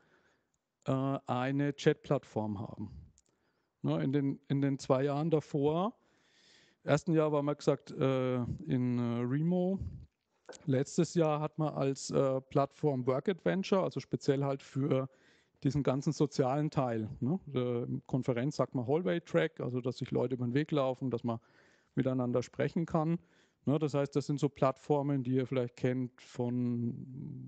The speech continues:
Wonder, Gather, äh, Spatial Chat, ne? Da kann ich im Prinzip so durchlaufen und wenn ich mit jemand, zu jemand in die Nähe komme, kann ich mit dem quasi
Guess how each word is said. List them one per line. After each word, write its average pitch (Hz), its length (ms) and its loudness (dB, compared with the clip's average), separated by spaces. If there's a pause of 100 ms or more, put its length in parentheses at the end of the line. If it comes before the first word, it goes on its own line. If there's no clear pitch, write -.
(100)
Wonder, 127 720 0
Gather, 123 720 -2 (680)
äh, 127 300 -4
Spatial 139 460 0
Chat, - 500 0
ne? 151 160 2
Da - 80 0
kann 139 140 -2
ich 139 80 2
im 127 60 -2
Prinzip 127 360 -4
so 117 100 -4
durchlaufen 156 680 0
und 120 120 0
wenn 120 140 0
ich - 180 -8
mit 127 180 -4
jemand, 127 380 -2
zu 135 120 -2
jemand 123 340 0
in 120 120 0
die 120 80 4
Nähe 123 280 2
komme, 156 440 0
kann 135 200 -2
ich 131 100 -4
mit 135 180 -2
dem 123 200 -2
quasi 123 440 -2